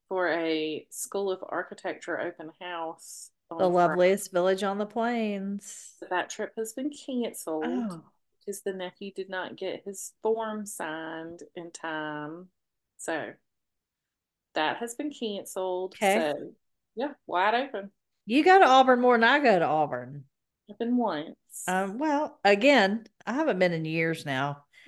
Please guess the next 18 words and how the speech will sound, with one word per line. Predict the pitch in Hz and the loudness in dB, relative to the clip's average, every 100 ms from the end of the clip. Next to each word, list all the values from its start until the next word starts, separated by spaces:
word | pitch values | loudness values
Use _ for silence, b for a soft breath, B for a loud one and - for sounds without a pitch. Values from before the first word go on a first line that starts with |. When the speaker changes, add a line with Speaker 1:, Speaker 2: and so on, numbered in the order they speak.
| B B B B _ | B B B B _
Speaker 2:
Um, | - 180 180 175 160 - | -2 2 2 2 -2 -6
I, | 190 233 - | 4 6 6
I | - 226 | 4 4
had | 254 214 220 - | 6 6 2 -4
said | 294 285 | 4 4
the | 262 | 6
other | 220 196 | 6 6
day, | 214 208 | 6 8
I | 190 | 6
really | 185 208 208 190 | 6 4 4 2
wish | 185 190 208 | 2 0 0
I | 175 | -2
had | 180 180 | -4 -4
gone | 170 175 | -2 2
to | 175 | 4
a | |
basketball | 160 143 180 - 240 269 302 | 6 4 4 -2 -2 0 0
game | 302 311 311 311 311 311 | 0 -4 -2 -4 -4 -6